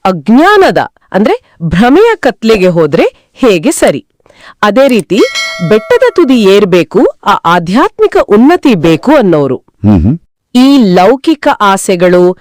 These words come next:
Speaker 1: ಸಣ್ಣ ಪುಟ್ಟ ಯೋಜನೆಗಳು, ಆ ಹಳ್ಳ ಕೊಳ್ಳೆ ಇದೆಯಲ್ಲ, ಆ ದಾರಿಲಿ ಇಳಿದ್ರೆ ಗುರಿ ಮುಟ್ಟೋಕ್ಕಾಗುತ್ತಾ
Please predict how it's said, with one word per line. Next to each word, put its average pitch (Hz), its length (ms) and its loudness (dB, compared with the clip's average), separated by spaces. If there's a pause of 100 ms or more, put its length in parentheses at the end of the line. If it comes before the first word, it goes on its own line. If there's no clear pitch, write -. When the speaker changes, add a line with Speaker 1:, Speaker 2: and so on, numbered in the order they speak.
(120)
Speaker 1:
ಸಣ್ಣ 202 360 0
ಪುಟ್ಟ 202 300 -4
ಯೋಜನೆಗಳು, 175 960 0 (200)
ಆ 180 160 0
ಹಳ್ಳ 208 420 0
ಕೊಳ್ಳೆ 254 360 0
ಇದೆಯಲ್ಲ, 185 280 0 (440)
ಆ 190 220 0
ದಾರಿಲಿ 196 520 0
ಇಳಿದ್ರೆ 185 340 0
ಗುರಿ 180 280 0
ಮುಟ್ಟೋಕ್ಕಾಗುತ್ತಾ 180 1040 -2